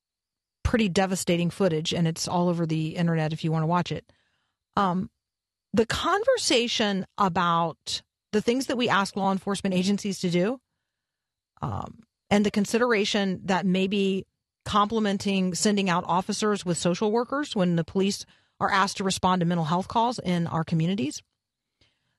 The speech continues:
those conversations are on the rise.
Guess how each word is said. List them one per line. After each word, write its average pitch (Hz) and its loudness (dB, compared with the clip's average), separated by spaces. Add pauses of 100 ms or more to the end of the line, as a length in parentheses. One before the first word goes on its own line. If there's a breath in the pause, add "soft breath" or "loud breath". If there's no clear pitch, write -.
(160)
those 220 2
conversations 269 0
are 190 2
on 180 2
the 160 -2
rise. 147 -2